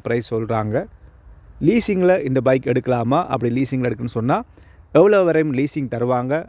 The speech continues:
நம்ம டவுன் பேமெண்ட் எவ்வளவு கொடுக்கணும்னு சொல்லியெல்லாம் ஃபுல் டீட்டெயில்ஸா, அதோட இந்த பைக் விற்க போறவங்ககிட்ட ஃபோன்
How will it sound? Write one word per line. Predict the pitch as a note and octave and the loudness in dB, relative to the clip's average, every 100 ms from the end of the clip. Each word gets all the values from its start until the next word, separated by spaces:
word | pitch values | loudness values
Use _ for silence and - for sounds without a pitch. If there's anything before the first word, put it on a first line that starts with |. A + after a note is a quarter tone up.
| - A#2 | -10 -6
நம்ம | A#2 A#2 | -4 0
டவுன் | A#2+ D3 C#3+ | 2 2 2
பேமெண்ட் | C#3 C#3 C#3 A#2+ | 0 0 0 0
எவ்வளவு | A#2+ B2 A2 | 2 2 0
கொடுக்கணும்னு | A2+ - A2+ A2 A2 | -2 -2 -4 -4 -6
சொல்லியெல்லாம் | G#2+ G#2 A2 A2+ D3 G3 - - - - - | -6 -4 -4 -2 -4 -4 -16 -20 -20 -20 -6
ஃபுல் | - B3+ C4 D#3 | 2 2 2 2
டீட்டெயில்ஸா, | C#3+ D#3 D3 C3 - D3 - _ _ - | 2 2 0 -2 -2 -4 -4 _ _ -4
அதோட | A#2+ C3 D#3+ A#3 - - | 0 2 0 -2 -8 -8
இந்த | A2+ A2 | -6 -2
பைக் | B2 E3 D#3 A#2+ | 0 0 -2 -8
விற்க | A#2 D#3 C3 | -2 -2 0
போறவங்ககிட்ட | C3 B2 B2 A#2+ A#2 G#3 - _ _ _ | 0 2 0 0 0 -2 -6 _ _ _
ஃபோன் | E3+ G#3+ | 0 2